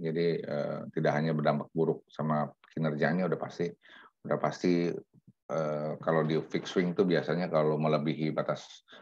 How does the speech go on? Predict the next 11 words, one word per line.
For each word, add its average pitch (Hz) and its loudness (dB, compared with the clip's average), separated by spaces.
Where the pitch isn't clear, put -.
maksimalnya 85 2
dia 82 4
ada, 73 0
ada 73 -2
masalah 73 -2
nanti 76 -2
ada 71 -2
di 69 -6
ketuatan 78 0
struktural 78 0
wingnya. 78 2